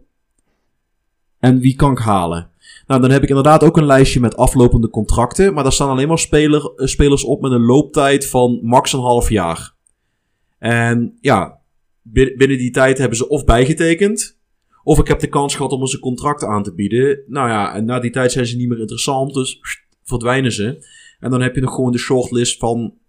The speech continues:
talenten om in de gaten te houden. Eh, dat zijn dan vaak jongens van vijftien, zestien, zeventien. Je weet nog niet in welke rol of positie dat ze zich gaan ontwikkelen. Dus die hou je gewoon in de gaten voor in de toekomst.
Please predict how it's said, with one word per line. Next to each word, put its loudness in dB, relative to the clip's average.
talenten 2
om 0
in 2
de 0
gaten -4
te -4
houden. -2
Eh, -2
dat -4
zijn 0
dan 0
vaak -2
jongens 0
van -2
vijftien, -4
zestien, 0
zeventien. -2
Je 2
weet 4
nog -2
niet 0
in 0
welke 0
rol 2
of -2
positie -2
dat 0
ze -4
zich -6
gaan -6
ontwikkelen. -2
Dus -6
die -4
hou 2
je 0
gewoon 0
in -4
de -2
gaten 0
voor -10
in -4
de -4
toekomst. -6